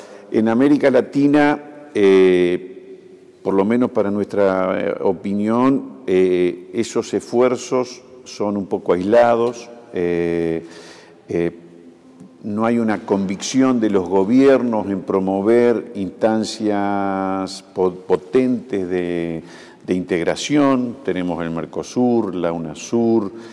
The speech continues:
la Alianza para el Pacífico, el, el sistema centroamericano de integración,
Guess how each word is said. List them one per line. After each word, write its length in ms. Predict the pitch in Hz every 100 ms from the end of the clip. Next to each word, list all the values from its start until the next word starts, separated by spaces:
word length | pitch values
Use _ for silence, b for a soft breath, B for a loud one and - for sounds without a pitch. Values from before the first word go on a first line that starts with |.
| B -
la 100 | 87
Alianza 360 | 87 92 85 85
para 180 | 80
el 60 | 80
Pacífico, 1500 | - 80 - 123 110 - 90 82 95 92 92 90 90 87 82
el, 800 | 82 82 78 80 78 76 76 73
el 180 | 82 78
sistema 840 | - 87 - 101 98 90 85 82 78
centroamericano 960 | - 92 80 85 85 85 82 117 110 101
de 80 | 85
integración, 880 | 82 85 87 85 - 123 120 120